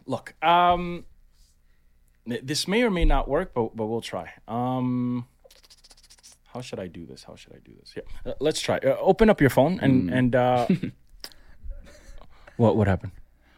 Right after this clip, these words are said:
Speaker 1: Oh,
Speaker 2: Okay.
Speaker 1: well, I, we'll, we'll try to do
Speaker 2: Okay.
Speaker 1: something. We'll try to make a, a prediction. Open up a brand new tab.
Speaker 2: On what?
Speaker 1: Uh, what, what do you use? Whatever you use.
Speaker 2: Safari?
Speaker 1: Safari. Let's use Safari.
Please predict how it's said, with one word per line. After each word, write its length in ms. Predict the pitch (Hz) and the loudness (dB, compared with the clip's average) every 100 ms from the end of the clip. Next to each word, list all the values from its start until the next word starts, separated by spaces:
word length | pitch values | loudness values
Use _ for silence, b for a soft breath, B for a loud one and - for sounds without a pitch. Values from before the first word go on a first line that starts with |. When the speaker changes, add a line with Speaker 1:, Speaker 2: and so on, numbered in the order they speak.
| b b | b b
Speaker 1:
Oh, 80 | 175 | 10
Speaker 2:
Okay. 80 | 190 | 12
Speaker 1:
well, 140 | 196 165 | 12 12
I, 160 | 185 | 12
we'll, 220 | 170 185 196 | 12 10 12
we'll 140 | 208 | 10
try 240 | - 247 | 10 8
to 80 | 262 | 10
do 100 | 190 | 8
Speaker 2:
Okay. 80 | 202 | 8
Speaker 1:
something. 140 | 214 | 10
We'll 100 | 190 | 8
try 160 | - 220 | 8 6
to 60 | 214 | 8
make 200 | 196 175 | 6 8
a, 160 | 160 143 | 8 8
a 120 | 143 | 6
prediction. 380 | - 147 143 - | 6 2 2 2
Open 320 | - 208 254 208 | 4 6 8 6
up 200 | 180 - | 4 4
a 80 | 131 | 4
brand 320 | 107 139 156 | 6 6 8
new 140 | 151 135 | 6 4
tab. 400 | - 90 - - - - - _ _ _ - | 0 -2 -2 -14 -16 -20 -20 _ _ _ -6
Speaker 2:
On 200 | 104 98 | -4 -2
what? 240 | 95 - - _ _ - | -2 -4 -12 _ _ -8
Speaker 1:
Uh, 600 | 135 139 135 135 135 131 120 107 - 110 | -4 0 0 0 -2 -6 -10 -16 -18 -16
what, 240 | 117 160 156 | -2 -2 0
what 120 | 156 | 0
do 40 | |
you 80 | 143 | 0
use? 320 | 117 95 - - | -2 -4 -12 -10
Whatever 260 | 98 120 113 | -4 -4 -4
you 100 | 98 | -6
use. 120 | 85 | -6
Speaker 2:
Safari? 400 | - 104 127 156 - | 0 4 4 0 -14
Speaker 1:
Safari. 400 | - 180 113 87 | -12 -8 -4 -2
Let's 180 | 139 - | -2 -2
use 80 | 131 | -4
Safari. 300 | 127 110 | 0 2